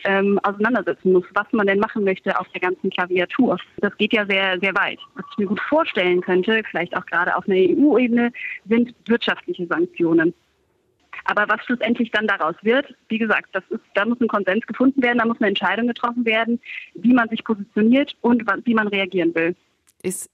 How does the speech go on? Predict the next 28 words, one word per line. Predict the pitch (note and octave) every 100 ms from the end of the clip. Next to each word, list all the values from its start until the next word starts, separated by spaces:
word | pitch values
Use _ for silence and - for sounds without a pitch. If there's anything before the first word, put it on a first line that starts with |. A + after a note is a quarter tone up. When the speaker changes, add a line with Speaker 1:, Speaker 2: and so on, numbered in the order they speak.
| _ -
Speaker 2:
ein | E3 E3 - _ D#3+
riesengroßes | F#3 G3 G3+ D3+ E3+ F3 F#3 -
Thema, | F3+ F3+ F#3+ F#3 -
vor | - -
allem | D#3+ E3+ F3 - - - -
nach | E3+ D#3+
der | - D#3+
Erfahrung | D#3 D#3+ D3+ D#3 D#3 D#3
mit | D3+
dem | D3 D3
russischen | D#3 D#3+ E3 E3
Angriffskrieg | D#3 D3+ D3+ - - D#3 - -
gegen | D3+ D3
die | D#3
Ukraine. | - - - D3+ D#3+ G3
Da | E3 D3+
hat | D3 - -
der | D3+ C#3+
Westen, | D3+ - - F3+
da | E3 D3
hat | D3 -
Europa | D3 D#3 D#3 F3+
einen | C#3+ D3
Vorgeschmack | - - D3+ F#3 - F3 -
davon | E3+ - E3
bekommen, | E3 - D#3+ E3+ - - - - - - _
was | D#3+ D#3 - -
wirtschaftliche | D3 E3 F3+ F3 E3 - E3 - E3